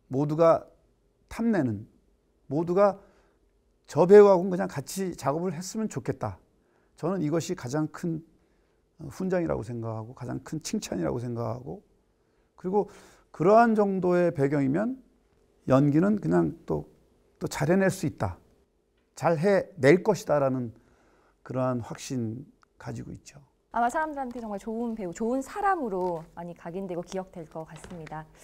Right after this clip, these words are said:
Speaker 2: 네, 저희 시청자분들한테 마지막 인사 부탁드릴게요.
Speaker 1: 정말 우리를 괴롭혔던 코로나는 갈 거고요.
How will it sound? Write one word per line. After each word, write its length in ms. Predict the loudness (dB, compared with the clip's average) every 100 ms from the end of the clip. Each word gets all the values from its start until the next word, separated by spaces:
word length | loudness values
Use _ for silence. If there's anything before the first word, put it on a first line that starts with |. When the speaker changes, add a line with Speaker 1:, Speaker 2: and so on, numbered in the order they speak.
| -20 -20 _ -8
Speaker 2:
네, 180 | -8 -8 -8
저희 260 | -2 -2 -2 -4
시청자분들한테 640 | -8 -2 -2 -2 -6 -10
마지막 180 | -12 -6
인사 260 | -2 0 0
부탁드릴게요. 600 | -4 -8 -12 -14 -10 -12 -12 -20 -20 -18
Speaker 1:
정말 360 | -6 2 6 6
우리를 400 | 4 -2 -2 -2
괴롭혔던 680 | -2 -2 -2 -6 -4 -6 -8 _ _ -10
코로나는 600 | -2 2 4 6 4 0 -8 _ -18 -18 _ _ _ _ _ _ _
갈 220 | 0 2
거고요. 400 | 2 2 2 -2